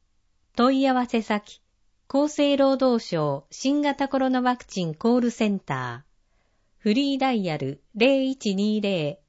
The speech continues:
七六一七七零。受付時間、日本語、英語、中国語、韓国語、ポルトガル語、スペイン語、九時から二十一時。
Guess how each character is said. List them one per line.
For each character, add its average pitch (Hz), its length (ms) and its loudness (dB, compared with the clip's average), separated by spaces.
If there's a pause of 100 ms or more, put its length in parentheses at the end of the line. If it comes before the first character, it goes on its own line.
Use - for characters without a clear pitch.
七 220 260 0
六 262 300 -2
一 165 440 -6 (180)
七 226 220 0
七 233 320 -2
零。 151 380 -4 (1160)
受 254 260 0
付 285 260 -4
時 262 180 -4
間、 147 380 -6 (500)
日 214 140 0
本 277 300 -2
語、 240 340 -2
英 247 240 0
語、 226 380 -2
中 269 280 -2
国 262 300 -2
語、 220 300 -2
韓 254 240 -2
国 240 280 -2
語、 208 340 -4
ポ 220 100 0
ル 269 120 0
ト 269 140 0
ガ 262 140 0
ル 240 160 0
語、 220 300 -2
ス - 160 -18
ペ 262 180 2
イ 240 140 2
ン 220 140 0
語、 208 240 -2 (520)
九 294 100 0
時 285 180 -2
か 208 140 -2
ら 180 140 0
二 247 180 0
十 208 240 -2
一 156 300 -4
時。 131 260 -6